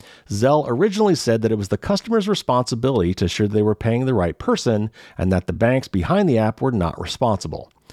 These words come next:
Under pressure from regulators and lawmakers to do something to address the growing problem, Zelle said back in August that it was introducing a new policy that would reimburse customers for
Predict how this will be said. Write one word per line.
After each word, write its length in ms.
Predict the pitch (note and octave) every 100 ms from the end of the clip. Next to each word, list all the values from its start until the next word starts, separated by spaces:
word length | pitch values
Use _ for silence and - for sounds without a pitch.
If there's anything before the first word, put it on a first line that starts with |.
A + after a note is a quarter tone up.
| - -
Under 200 | - D#3+
pressure 320 | F#3 E3+ E3 D#3
from 200 | C#3+ C#3
regulators 500 | D3+ C3+ C3+ C3 A2
and 100 | G#2
lawmakers 440 | C3+ C3 A#2+ A#2
to 80 | F#2+
do 160 | E2+ D#3
something 360 | A2 F#2 F#2+
to 140 | F#2 E2+
address 300 | F2 A#2 -
the 120 | F2+
growing 300 | F#2+ A2 G#2+
problem, 580 | - G3 G#2+ E2 E2 - - - -
Zelle 340 | F#2 B2 F3
said 220 | - D3+
back 220 | C3+ C3 G#2+
in 120 | G2+
August 420 | - F#3+ A2 G2+ -
that 100 | G#2
it 40 |
was 160 | G2 C3
introducing 500 | F#3 E3 D#3 D#3+ A#2
a 80 | G#2+
new 240 | C#3 A3
policy 600 | - F#2+ D#2+ - D#2 G#2+ - -
that 100 | F#2+
would 120 | F#2+ F#2
reimburse 520 | D#3+ G3 D#3 D3 -
customers 500 | C#3 B2+ C3 A#2+ A#2
for 380 | - G#2+ G2+